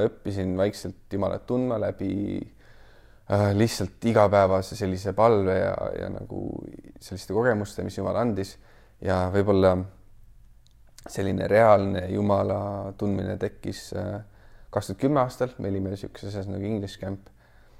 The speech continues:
ja seal kuidagi, ähm, lihtsalt me olime seal mingi mitme, mitmekümnekesi ja meil lihtsalt tuli nii hea selline kogemus või, või nagu Jumal andis ennast hullult tunda, et näitas, et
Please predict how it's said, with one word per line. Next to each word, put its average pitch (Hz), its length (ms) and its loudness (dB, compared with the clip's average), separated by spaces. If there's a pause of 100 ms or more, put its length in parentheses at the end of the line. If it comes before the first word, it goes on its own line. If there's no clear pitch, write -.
(300)
ja 95 180 -6
seal 92 320 0 (400)
kuidagi, 98 640 -8 (380)
ähm, 95 500 -8 (480)
lihtsalt 101 340 -6 (300)
me 98 180 -4
olime 95 160 -2
seal 95 160 -4
mingi 95 160 -2
mitme, 95 360 -6
mitmekümnekesi 98 920 -4
ja 87 60 -4
meil 90 340 -10
lihtsalt - 320 -12
tuli 98 160 -8
nii 101 380 -2
hea 101 260 0
selline 92 460 -6 (760)
kogemus 104 560 8
või, 92 220 0
või 92 180 0
nagu 95 180 -2
Jumal 101 280 4
andis 95 180 -6
ennast 98 240 -6
hullult 120 320 2
tunda, 95 380 0
et - 160 -12
näitas, 98 320 -6
et - 240 -12